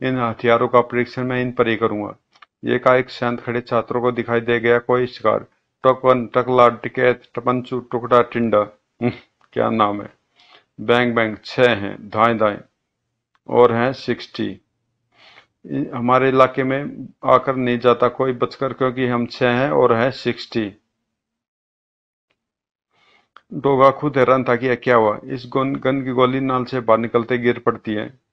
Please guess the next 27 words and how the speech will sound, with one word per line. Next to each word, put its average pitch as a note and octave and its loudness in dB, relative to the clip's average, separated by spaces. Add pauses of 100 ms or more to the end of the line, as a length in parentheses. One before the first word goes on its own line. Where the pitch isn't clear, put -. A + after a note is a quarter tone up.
(160)
चुम-, B2 -4 (800)
चुम-, C3 -8 (200)
चुम्बस, C3+ -6 (720)
ये A#2 -10
चोर B2 -2
बाजार A#2 2
से A#2 -6
खरीदी G#2 -8
है A#2+ -4
डोगा G#2+ 0
ने। - -10 (880)
गन B2 -2
को C3 2
एक B2 -2
तरफ - -6
फेंका A2+ 0
उसने, B2+ -4
समय A#2+ -2
कम A2+ -4
है, G#2+ -10 (360)
रस्से B2+ -2
के B2+ 0
सहारे A#2+ 4
वह B2 0
नीचे B2+ -2
कूद A#2+ -4
गया। A2 -4